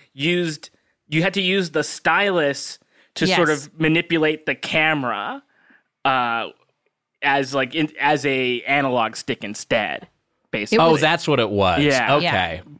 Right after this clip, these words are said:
Speaker 1: Bad.
Speaker 3: Yeah, so the, the, the, the circle pad, that's what it was on the three D S. It was, like,
Speaker 2: Yes.
Speaker 3: kind of a, a hybrid,
Speaker 1: Mm-hmm.
Speaker 3: a, a, a kind of a hybrid analog stick slash, uh, pad.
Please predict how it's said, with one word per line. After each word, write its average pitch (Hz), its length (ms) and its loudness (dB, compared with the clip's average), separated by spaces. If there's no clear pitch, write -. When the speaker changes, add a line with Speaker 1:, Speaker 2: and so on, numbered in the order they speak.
Speaker 1:
Bad. 170 460 0
Speaker 3:
Yeah, 170 180 4
so 185 140 2
the, 190 160 2
the, 160 280 0
the, 151 360 2
the 147 140 2
circle 226 440 2
pad, 90 400 0
that's - 240 0
what 170 80 2
it 127 80 2
was 117 180 2
on 107 60 0
the 101 100 2
three 101 240 0
D 90 200 0
S. - 320 -6
It 101 100 -2
was, 120 180 2
like, 120 180 2
Speaker 2:
Yes. - 100 -10
Speaker 3:
kind 147 240 2
of 127 100 0
a, 120 340 0
a 117 120 0
hybrid, 113 760 0
Speaker 1:
Mm-hmm. 143 460 0
Speaker 3:
a, 120 180 0
a, 123 400 0
a 127 40 0
kind 156 180 0
of 139 60 0
a 127 100 2
hybrid 120 640 0
analog 113 460 2
stick - 340 -2
slash, - 640 -2
uh, 95 220 0
pad. 98 480 0